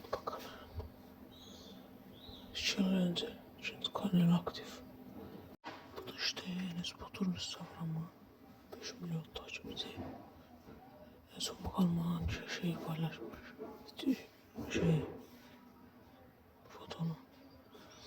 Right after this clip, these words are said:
İki bin yirmi üç, on beş Mart. Yani bir yıl, yok iki yıl. O da iki gün öncə paylaşmış. Bir de şöyle postlarına bakacağım.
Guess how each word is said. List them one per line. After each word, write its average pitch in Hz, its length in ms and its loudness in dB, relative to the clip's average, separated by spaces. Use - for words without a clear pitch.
İki - 160 -2
bin 185 120 10
yirmi 165 400 6
üç, - 180 -6
on 165 260 6
beş 175 200 0
Mart. - 340 6
Yani 175 640 -2
bir 185 40 -8
yıl, 170 240 2
yok 160 200 -4
iki - 280 0
yıl. 160 60 0
O 180 60 0
da 165 100 -6
iki - 300 -8
gün - 200 -6
öncə 156 300 -4
paylaşmış. - 580 -8
Bir - 120 -10
de 180 120 -6
şöyle 170 300 -2
postlarına - 760 -6
bakacağım. - 420 -12